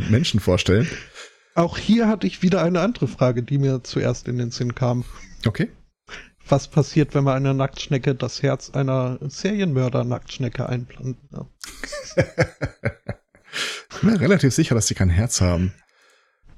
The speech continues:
Speaker 2: Ja, ist klar, es sind ja auch Serienmörder, aber
Speaker 1: Ja.
Speaker 2: Hm?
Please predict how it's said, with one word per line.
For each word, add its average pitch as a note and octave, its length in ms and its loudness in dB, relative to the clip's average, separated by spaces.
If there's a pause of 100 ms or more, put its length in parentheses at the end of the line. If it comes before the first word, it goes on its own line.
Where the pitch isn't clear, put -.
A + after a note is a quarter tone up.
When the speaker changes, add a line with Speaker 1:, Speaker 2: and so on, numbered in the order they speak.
(720)
Speaker 2:
Ja, B2+ 460 2 (200)
ist - 240 -8
klar, F3 200 4
es - 80 -4
sind C#3 120 0
ja B2+ 60 4
auch B2 80 0
Serienmörder, C3 680 0 (300)
aber A#2 380 -2
Speaker 1:
Ja. G#2+ 220 4 (640)
Speaker 2:
Hm? F3+ 180 4